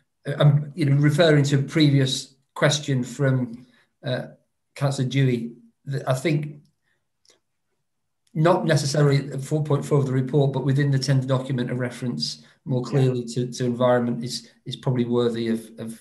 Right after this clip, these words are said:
Speaker 1: of, of re-, for the avoidance of doubt.
Speaker 2: Absolutely. No, I would expect that big time in there, bearing in mind the, uh, our programme. Okay, Jim. You there, Jim?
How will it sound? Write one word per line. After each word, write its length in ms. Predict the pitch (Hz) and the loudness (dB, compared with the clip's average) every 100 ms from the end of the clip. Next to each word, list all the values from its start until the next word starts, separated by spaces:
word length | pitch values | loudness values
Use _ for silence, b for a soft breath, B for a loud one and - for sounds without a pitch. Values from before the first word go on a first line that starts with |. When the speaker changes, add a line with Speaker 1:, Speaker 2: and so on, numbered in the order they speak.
| - | -14
Speaker 1:
of, 260 | 113 120 | -12 -8
of 140 | 123 117 | -8 -4
re-, 240 | 120 113 | -4 -4
for 140 | 113 120 | -4 -4
the 80 | |
avoidance 360 | 123 123 123 - | -2 0 -2 -2
of 80 | 113 | -6
doubt. 340 | 117 113 113 - _ _ _ _ _ _ _ _ _ _ | -4 -6 -6 -14 _ _ _ _ _ _ _ _ _ _
Speaker 2:
Absolutely. 540 | - - 117 95 95 98 | -14 -10 -8 -8 -10 -8
No, 80 | |
I 80 | 110 | -6
would 80 | 110 | -6
expect 320 | 107 120 - | -10 -12 -8
that 220 | 107 104 | -8 -8
big 180 | 113 104 | -10 -12
time 220 | 95 90 | -14 -14
in 80 | 90 | -16
there, 240 | 87 87 _ _ _ - | -16 -18 _ _ _ -10
bearing 200 | 117 104 | -8 -6
in 40 | |
mind 260 | 101 98 95 | -8 -10 -12
the, 220 | 95 92 | -12 -12
uh, 100 | 90 87 _ _ _ _ _ _ _ _ _ _ _ _ _ b b b | -12 -14 _ _ _ _ _ _ _ _ _ _ _ _ _ b b b
our 200 | 254 123 | -4 -4
programme. 460 | - 127 - 107 123 | 0 0 0 -2 -4
Okay, 280 | - 151 | -2 -2
Jim. 460 | 127 202 180 123 - - _ _ _ _ _ _ _ _ _ _ _ _ _ _ _ _ _ _ _ _ _ _ _ _ _ _ _ 135 | -2 2 2 0 -6 -14 _ _ _ _ _ _ _ _ _ _ _ _ _ _ _ _ _ _ _ _ _ _ _ _ _ _ _ -4
You 120 | 139 | 2
there, 200 | 165 175 | 4 4
Jim? 460 | 190 196 208 - | 2 -2 -4 -8